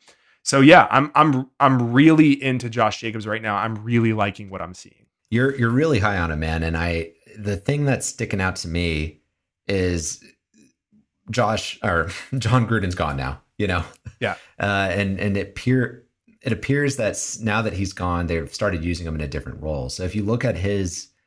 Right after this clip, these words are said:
Speaker 2: receptions and his receiving yards over the past, uh, three years, I mean, these are already career highs for him. Uh, and we're not even,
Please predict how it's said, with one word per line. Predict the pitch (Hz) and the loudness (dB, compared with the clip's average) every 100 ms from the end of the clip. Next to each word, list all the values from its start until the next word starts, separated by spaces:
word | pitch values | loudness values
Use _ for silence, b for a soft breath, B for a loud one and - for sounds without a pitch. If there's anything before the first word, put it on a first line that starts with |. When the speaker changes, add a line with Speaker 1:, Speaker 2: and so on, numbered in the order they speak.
| _ _ | _ _
Speaker 2:
receptions | 85 - 98 98 110 101 92 | -6 -4 -6 -4 -4 -2 -2
and | 87 | -2
his | 90 87 | -4 -4
receiving | 76 - 95 95 90 | -8 -6 -4 -2 -2
yards | 82 80 78 - | -2 -2 -4 -6
over | 90 85 | -6 -6
the | 80 | -6
past, | - 87 87 87 - 80 | -6 -4 -2 -4 -6 -6
uh, | 76 71 | -6 -6
three | - 98 90 | -6 -4 -4
years, | 82 87 82 76 71 - _ _ _ - | -2 -2 -2 -6 -10 -16 _ _ _ -6
I | |
mean, | 95 92 | -4 0
these | 120 113 | 0 0
are | 92 | 0
already | 98 95 90 90 | 0 0 0 -2
career | 85 87 82 76 | -4 -4 -4 -4
highs | 73 80 78 | -4 -6 -6
for | - 80 76 | -8 -8 -6
him. | 73 78 - _ - | -8 -10 -16 _ -8
Uh, | 85 80 76 71 | -6 -4 -4 -4
and | 95 | -4
we're | 92 | -2
not | 95 92 | -2 -2
even, | 90 87 82 85 | -2 -4 -6 -8